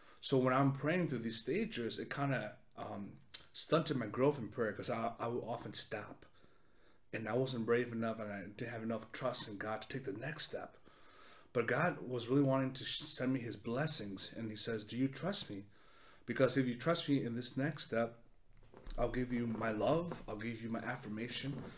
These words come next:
to allow you to go deeper into my love." And so a lot of people have been asking, "Have you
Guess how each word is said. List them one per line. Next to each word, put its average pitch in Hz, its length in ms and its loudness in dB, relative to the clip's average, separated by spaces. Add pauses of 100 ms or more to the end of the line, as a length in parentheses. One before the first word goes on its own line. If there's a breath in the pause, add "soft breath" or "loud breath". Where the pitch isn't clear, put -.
(140)
to - 80 -4
allow 120 200 4
you 143 80 6
to 135 60 4
go 127 160 0
deeper 123 420 -2
into 101 260 -8
my 101 120 -4
love." 107 340 -6 (680 loud breath)
And 104 80 -6
so 113 400 6
a 113 60 0
lot 131 160 10
of 135 60 0
people 151 180 4
have 120 100 2
been 123 220 6
asking, 113 300 0
"Have 113 240 -6
you 123 320 0